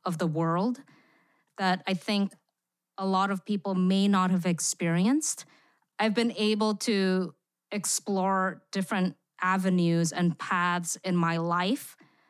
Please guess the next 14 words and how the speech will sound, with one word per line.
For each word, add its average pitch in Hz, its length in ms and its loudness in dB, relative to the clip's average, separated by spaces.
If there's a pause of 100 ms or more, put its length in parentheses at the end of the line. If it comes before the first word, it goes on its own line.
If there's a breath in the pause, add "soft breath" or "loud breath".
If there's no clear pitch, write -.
(340 soft breath)
that 202 160 -6
may 208 500 2 (140)
not 185 400 0 (180)
have 180 200 -4
been 180 400 0
afforded 185 480 0
to - 100 -4
me 160 380 2 (440 soft breath)
if 196 160 -4
I 180 100 2
didn't 180 540 0
have, 165 480 -2 (160)
you 180 100 -2
know, 160 200 -2